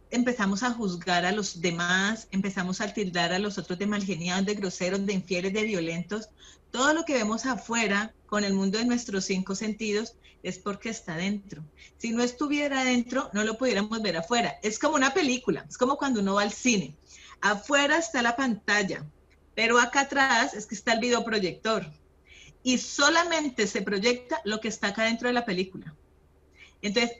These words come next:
esta película somos nosotros. Si tú quieres cambiar afuera, si tú quieres cambiar a tu pareja,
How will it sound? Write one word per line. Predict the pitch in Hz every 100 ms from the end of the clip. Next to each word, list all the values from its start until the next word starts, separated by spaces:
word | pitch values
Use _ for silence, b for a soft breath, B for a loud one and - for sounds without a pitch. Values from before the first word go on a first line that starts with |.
| -
esta | 285 - - 311
película | 277 262 240 - 240 240 -
somos | - - 220 208
nosotros. | 208 165 214 214 156 147 -
Si | - 240
tú | 247 247
quieres | 302 302 302
cambiar | 294 233 196
afuera, | 190 214 233 -
si | - 254
tú | 254 359
quieres | 403 370 370
cambiar | 381 349 254
a | 247
tu | 254 359
pareja, | 277 214 254 277